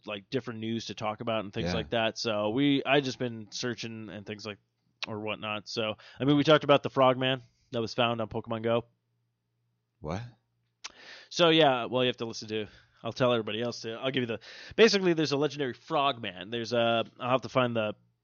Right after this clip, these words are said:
Speaker 1: link or whatnot, but someone was playing Pokemon Go, and, uh, yeah, if you probably type in Pokemon Go player finds Frogman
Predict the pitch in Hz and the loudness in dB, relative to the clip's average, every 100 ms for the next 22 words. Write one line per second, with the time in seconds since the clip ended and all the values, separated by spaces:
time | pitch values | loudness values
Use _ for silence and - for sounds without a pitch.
0 | _ 151 131 127 120 110 110 113 123 170 | _ -2 0 0 0 0 0 -4 -2 -2
1 | 165 147 - 143 123 156 165 151 127 123 | 0 -2 0 -2 0 -2 -2 -4 0 2
2 | 120 98 95 - _ _ - _ _ _ | 2 2 -4 -14 _ _ -20 _ _ _
3 | 127 123 117 117 113 117 110 107 135 131 | 0 0 0 -2 -4 -4 -2 0 2 2
4 | 123 123 165 156 165 147 139 123 147 147 | 2 4 4 6 2 2 0 0 -2 0
5 | 131 117 127 135 - 139 135 131 - 120 | -4 2 4 4 4 4 4 2 -2 -4
6 | 117 110 - - 117 123 147 143 | -4 -10 -14 -4 -2 -2 -2 -2